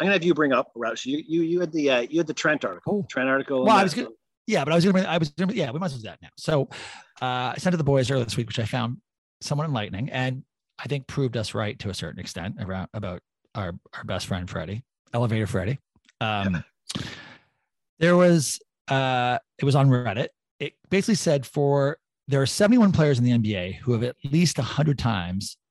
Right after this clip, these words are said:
Speaker 2: tried to isolate. So out of those seventy-one players with a hundred attempts of isolation, so basically one-on-one basketball, uh,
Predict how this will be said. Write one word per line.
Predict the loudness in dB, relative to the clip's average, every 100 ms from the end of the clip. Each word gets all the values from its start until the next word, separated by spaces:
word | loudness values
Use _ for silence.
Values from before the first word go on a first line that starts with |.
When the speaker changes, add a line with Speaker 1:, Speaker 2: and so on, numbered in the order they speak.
| _
Speaker 2:
tried | -2 0 0 -2
to | -4
isolate. | -4 -4 -4 -6 -16 _ _ _ _ _ _ _ _ _ _ -20 -20 -20 _ _
So | -14 -2
out | 0
of | 2
those | 2 0
seventy-one | 0 0 2 2 2
players | 0 -2 -2 -4
with | -6 -8
a |
hundred | -2 0 0
attempts | -2 -4 -4
of | -8
isolation, | -10 -10 -10 -10 -6 -6 -6 -10
so | -6
basically | -6 -4 -4
one-on-one | -2 -2 -2
basketball, | -4 -8 -10 -14 -16 _ _ _ _ _ -12
uh, | -10 -8 -10